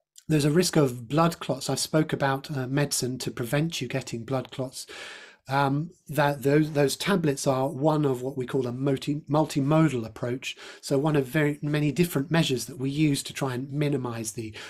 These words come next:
the risk of blood clots following this surgery. But despite all those, blood clots can still happen, and you can get a blood clot in your leg,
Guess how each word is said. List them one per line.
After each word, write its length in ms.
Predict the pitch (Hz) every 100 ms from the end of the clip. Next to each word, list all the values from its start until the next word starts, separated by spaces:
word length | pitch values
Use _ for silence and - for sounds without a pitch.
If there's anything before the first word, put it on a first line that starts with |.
| -
the 100 | 113
risk 260 | 120 131 -
of 160 | 110
blood 220 | 131 127 -
clots 200 | 123 -
following 420 | - 123 120 120
this 140 | 120
surgery. 460 | - 135 123 139 127 - - - - _
But 140 | 175 175
despite 440 | 170 - 180 170
all 140 | 135
those, 260 | 123 135 151
blood 280 | - 156 165
clots 220 | 160 -
can 220 | - 165
still 260 | 151 165 160
happen, 380 | 170 208 120 110
and 140 | 113
you 100 | 120
can 160 | 123 123
get 160 | 131
a 60 | 120
blood 260 | 131 123
clot 220 | - 123 131
in 100 | 120
your 160 | 117
leg, 320 | 117 165 165